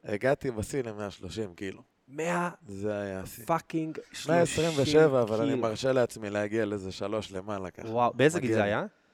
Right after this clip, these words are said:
Speaker 1: זה היה עד גיל עשרים.
Speaker 2: עד
Speaker 1: גיל
Speaker 2: גיל
Speaker 1: עשרים
Speaker 2: עשרים.
Speaker 1: התחלתי את השינוי.
Speaker 2: זאת אומרת, בגיל עשרים היית בשיא.
Speaker 1: בצבא בעצם, באמצע השירות הצבאי.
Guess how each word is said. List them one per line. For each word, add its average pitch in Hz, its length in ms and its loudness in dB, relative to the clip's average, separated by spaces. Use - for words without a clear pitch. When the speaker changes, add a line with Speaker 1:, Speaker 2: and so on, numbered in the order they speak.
Speaker 1:
זה 117 420 -2
היה 110 1500 -4
עד 107 280 -6
גיל 107 220 -4
עשרים. 92 280 -10
Speaker 2:
עד 90 60 -16
Speaker 1:
גיל 110 100 0
Speaker 2:
גיל 104 220 0
Speaker 1:
עשרים - 20 -2
Speaker 2:
עשרים. 151 220 -2
Speaker 1:
התחלתי 104 360 -6
את - 160 -14
השינוי. 90 540 -12
Speaker 2:
זאת - 120 -8
אומרת, 151 120 -2
בגיל 180 160 0
עשרים 180 260 -4
היית 170 160 -2
בשיא. 131 300 2
Speaker 1:
בצבא 127 240 8
בעצם, 92 480 -6
באמצע 110 440 -4
השירות 95 560 -8
הצבאי. 87 460 -12